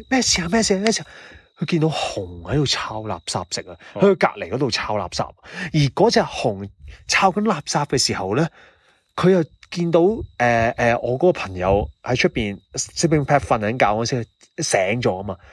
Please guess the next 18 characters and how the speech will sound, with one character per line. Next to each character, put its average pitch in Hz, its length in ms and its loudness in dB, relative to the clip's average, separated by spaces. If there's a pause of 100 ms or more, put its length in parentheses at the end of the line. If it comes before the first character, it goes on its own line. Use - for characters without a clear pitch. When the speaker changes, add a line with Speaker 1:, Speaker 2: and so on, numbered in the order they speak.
(280)
Speaker 1:
咁 285 180 4
我 196 160 2
個 208 120 4
鬼 185 140 4
仔 208 140 4
朋 143 140 -2
友 107 140 -2
就 123 140 -4
望 127 240 0
隻 143 100 0
熊， 95 240 -4 (420)
嗰 262 120 4
隻 233 80 4
熊 123 300 0
又 123 80 0
望 139 200 -2
住 139 120 0
佢， 135 280 2